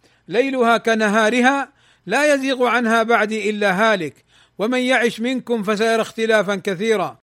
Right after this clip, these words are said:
فعليكم بما عرفتم من سنتي وسنة الخلفاء الراشدين المهديين، عضوا عليها بالنواجذ، وعليكم بالطاعة وإن عبدا حبشيا، فإنما المؤمن كالجمل ال-، الأنف،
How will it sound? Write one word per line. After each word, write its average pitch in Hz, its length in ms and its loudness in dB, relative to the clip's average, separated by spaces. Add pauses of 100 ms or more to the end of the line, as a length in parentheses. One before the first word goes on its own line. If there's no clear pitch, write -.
(420)
فعليكم 240 680 0
بما 247 220 -2
عرفتم 240 480 0
من 240 160 -2
سنتي 208 600 -4 (360)
وسنة 247 420 -2
الخلفاء 233 600 0
الراشدين 220 600 -2
المهديين، 196 800 -4 (380)
عضوا 262 480 -2
عليها 226 420 2
بالنواجذ، 208 720 -2 (440)
وعليكم 220 600 0
بالطاعة 233 600 0 (520)
وإن 214 260 -2
عبدا 240 440 0
حبشيا، 220 800 -2 (280)
فإنما 240 500 -2
المؤمن 226 680 -4
كالجمل 240 560 0
ال-، 214 200 -8
الأنف، 208 800 -6